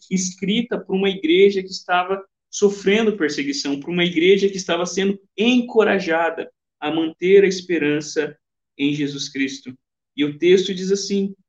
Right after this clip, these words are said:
"Vamos ficar alegres e contentes. Vamos dar glória a Deus, porque está na hora do casamento do Cordeiro, e a sua esposa já está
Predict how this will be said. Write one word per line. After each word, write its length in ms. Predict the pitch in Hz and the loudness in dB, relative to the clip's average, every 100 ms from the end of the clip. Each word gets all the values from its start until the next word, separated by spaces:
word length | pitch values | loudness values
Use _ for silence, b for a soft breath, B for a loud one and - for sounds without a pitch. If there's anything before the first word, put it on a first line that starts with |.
| _ _ - | _ _ 4
"Vamos 420 | 208 247 240 - | 6 6 2 -2
ficar 320 | 202 220 208 | -6 -4 -2
alegres 760 | 214 160 175 185 127 123 - _ _ _ - | 2 2 2 0 -4 -10 -16 _ _ _ -10
e 80 | 190 | -4
contentes. 960 | 220 214 - 190 202 - - - - _ _ _ _ | 0 0 0 0 0 -4 -10 -16 -20 _ _ _ _
Vamos 380 | 180 226 220 190 | 2 4 4 4
dar 340 | 202 196 143 | 4 4 0
glória 440 | 156 180 226 233 214 | 4 6 8 6 4
a 80 | |
Deus, 540 | 147 147 139 143 - - _ _ _ | 2 0 0 -4 -12 -18 _ _ _
porque 220 | - 147 170 | -16 -8 -6
está 320 | 175 - 165 | -6 -4 -2
na 180 | 151 139 | 0 4
hora 440 | 151 185 202 190 | 4 6 4 2
do 120 | 175 | -2
casamento 840 | - 170 160 143 147 175 190 185 | -4 -2 -2 -2 -2 -2 -2 -4
do 140 | 165 180 | -8 -4
Cordeiro, 720 | 196 180 180 143 147 131 - _ _ _ _ 143 | 2 2 2 0 -2 -4 -12 _ _ _ _ -2
e 100 | 147 | 0
a 80 | |
sua 440 | - - - 208 226 | 0 -6 -6 -4 -4
esposa 760 | 226 - 156 151 151 156 156 _ _ _ - | -6 -2 2 2 2 -2 -4 _ _ _ -6
já 220 | 156 151 | 0 0
está 600 | 151 - 143 135 131 | -2 -8 -6 -4 -6